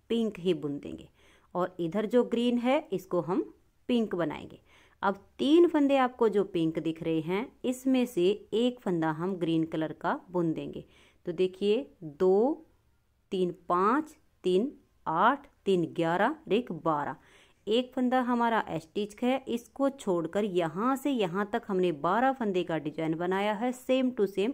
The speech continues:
आगे रिपीट करना है। तो अब ये एक फंदा हम पिंक बनाएंगे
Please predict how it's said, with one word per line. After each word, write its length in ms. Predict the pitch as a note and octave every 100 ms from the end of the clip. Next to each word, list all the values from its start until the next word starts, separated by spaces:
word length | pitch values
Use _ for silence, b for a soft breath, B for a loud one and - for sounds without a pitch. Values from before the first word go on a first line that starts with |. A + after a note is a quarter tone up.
| -
आगे 320 | G3+ F#3 E3
रिपीट 320 | D#3+ D#3 D3+
करना 280 | - D3+ -
है। 160 | - - b b b b b
तो 60 | F3+
अब 240 | - G3+ G3+
ये 180 | A3
एक 420 | B3+ - G#3+ B3 B3
फंदा 320 | A#3 A3 A3+
हम 240 | G#3+ B3 G4+ - _ _ _ F#3
पिंक 320 | E3 E3 E3
बनाएंगे 640 | E3+ E3+ F3 F3+ G3+